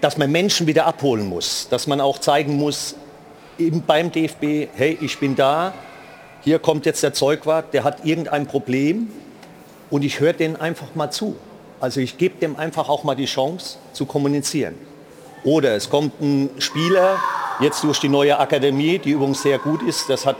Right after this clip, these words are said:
Oliver Bierhoff sehr gut gemacht, also bei aller Kritik hat er auch ein paar Dinge in die richtige Richtung angestoßen.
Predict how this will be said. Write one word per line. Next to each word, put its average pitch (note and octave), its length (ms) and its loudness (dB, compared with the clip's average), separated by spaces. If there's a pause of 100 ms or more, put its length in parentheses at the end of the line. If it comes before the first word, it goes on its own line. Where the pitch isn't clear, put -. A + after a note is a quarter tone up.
Oliver C#3 300 0
Bierhoff C3 360 -4
sehr B2+ 200 -2
gut C#3 240 -8
gemacht, C3 480 -4
also A#2+ 220 -4
bei A#2 120 0
aller B2+ 240 0
Kritik - 480 -6
hat - 140 -6
er C#3+ 80 -4
auch B2+ 340 -4
ein B2+ 160 -8
paar B2 200 0
Dinge C3+ 360 -2 (380)
in C#3+ 100 0
die B2+ 100 2
richtige B2+ 460 -2
Richtung B2 380 -4
angestoßen. D#3 800 -4